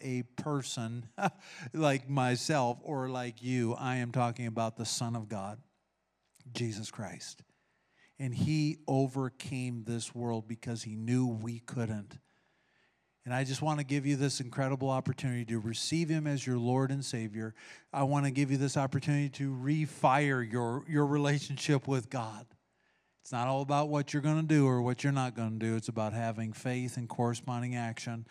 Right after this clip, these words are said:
to move towards this incredible truth and grace of the gospel of Jesus. So let's say this, this prayer, and let's mean it with all of our hearts. Say, "Dear Heavenly Father,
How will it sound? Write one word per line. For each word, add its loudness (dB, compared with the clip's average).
to 2
move 4
towards 0
this -6
incredible -6
truth 0
and -4
grace -6
of -6
the -4
gospel -4
of -12
Jesus. -8
So -2
let's 2
say 4
this, 2
this 2
prayer, 0
and -4
let's -2
mean 2
it 0
with -2
all 4
of -2
our 2
hearts. -4
Say, -2
"Dear 2
Heavenly 2
Father, -2